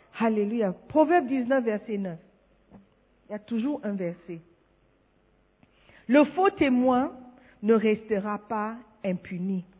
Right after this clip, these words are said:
Et celui qui dit des mensonges périra. Amen.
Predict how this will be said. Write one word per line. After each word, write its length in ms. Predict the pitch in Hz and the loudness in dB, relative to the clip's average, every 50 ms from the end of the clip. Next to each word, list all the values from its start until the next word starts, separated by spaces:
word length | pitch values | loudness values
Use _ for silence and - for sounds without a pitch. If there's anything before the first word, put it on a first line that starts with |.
| _ _ _ _ _ _ - - - _ _ - | _ _ _ _ _ _ -20 -20 -20 _ _ -6
Et 120 | 233 214 196 - - | -6 -6 -6 -6 -8
celui 580 | 240 226 214 208 233 285 320 330 330 320 - - - - _ _ | -6 -6 -4 -2 0 0 2 2 0 -2 -6 -10 -18 -20 _ _
qui 200 | - - 262 226 | -12 -6 -6 -6
dit 420 | 185 170 160 - - 247 285 302 294 | -6 -8 -12 -10 -4 -2 -2 -2 -2
des 240 | 247 190 160 190 185 | -6 -6 -6 -6 -6
mensonges 760 | 185 180 175 175 175 170 156 - - - 190 185 170 156 143 - - - - - _ _ _ _ _ _ _ _ _ _ _ _ _ _ _ _ _ | -6 -6 -6 -6 -6 -8 -10 -12 -10 -8 -6 -6 -6 -8 -10 -14 -18 -20 -20 -20 _ _ _ _ _ _ _ _ _ _ _ _ _ _ _ _ _
périra. 1120 | - 202 185 180 175 180 180 170 165 160 156 170 185 180 175 170 170 165 - - 165 170 147 - - - _ _ _ _ _ _ _ _ _ _ _ _ _ _ _ _ _ _ _ _ _ _ _ - | -2 0 0 0 0 -2 -2 -4 -4 -6 -4 -4 -4 -6 -6 -8 -10 -12 -14 -12 -12 -12 -12 -12 -16 -20 _ _ _ _ _ _ _ _ _ _ _ _ _ _ _ _ _ _ _ _ _ _ _ -4
Amen. 400 | 233 240 233 240 277 294 277 214 | -4 -4 -4 -4 -8 -8 -10 -12